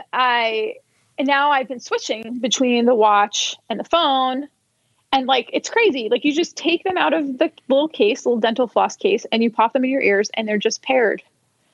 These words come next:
They're, I have not had to repair them. Um, when I take them out of the case, I get a little pop-up on the iPhone that shows me how much battery life is left. The case charges them, so you throw them in the case, you don't think about it, that they're charging. Um,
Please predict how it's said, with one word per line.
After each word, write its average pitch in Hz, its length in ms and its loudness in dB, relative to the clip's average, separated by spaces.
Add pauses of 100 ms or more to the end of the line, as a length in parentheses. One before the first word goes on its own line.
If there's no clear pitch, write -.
(120)
They're, 247 220 2
I 240 140 2
have 233 180 -4
not 254 200 -4
had 233 120 -6
to 233 80 -8
repair 240 420 -2
them. 349 380 0 (400)
Um, 233 220 2
when 226 80 0
I 220 60 2
take 254 180 0
them 233 100 0
out 233 160 4
of 254 100 0
the 269 80 -2
case, 294 380 -2
I 226 80 2
get 214 160 0
a 214 60 0
little 202 200 -2
pop-up 262 520 0 (180)
on 208 300 2
the 202 80 -4
iPhone 226 400 0
that 202 120 -6 (120)
shows 240 240 -4
me 214 80 0
how 190 80 -2
much 190 160 -2
battery 269 260 2
life 269 220 2
is 254 100 -2
left. 262 400 0 (460)
The 240 80 0
case 269 260 0
charges 240 400 2
them, 254 320 2
so 226 120 -6
you 202 80 -2
throw 220 140 -2
them 208 140 -2
in 208 60 -6
the 208 80 -8
case, 208 280 0
you 190 60 0
don't 190 140 -8
think 220 160 -4
about 214 240 2
it, 190 80 -4
that 185 140 -4
they're - 100 -6
charging. 214 640 -2 (460)
Um, 240 340 2